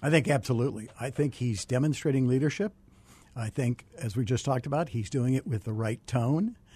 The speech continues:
Uh, he's proving that he is willing to stand up and, and take a stand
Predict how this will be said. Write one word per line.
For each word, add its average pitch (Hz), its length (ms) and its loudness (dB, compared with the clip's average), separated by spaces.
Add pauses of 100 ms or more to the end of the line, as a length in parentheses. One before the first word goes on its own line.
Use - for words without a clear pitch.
(340)
Uh, 104 280 -6
he's 113 220 0
proving 139 340 2
that 113 180 2 (440)
he 131 260 0
is 127 280 -2
willing 135 400 4
to 110 240 -2
stand 139 540 0
up 147 240 0 (560)
and, 113 640 -2
and 101 260 -4
take 185 320 2
a 135 140 4
stand 131 640 -2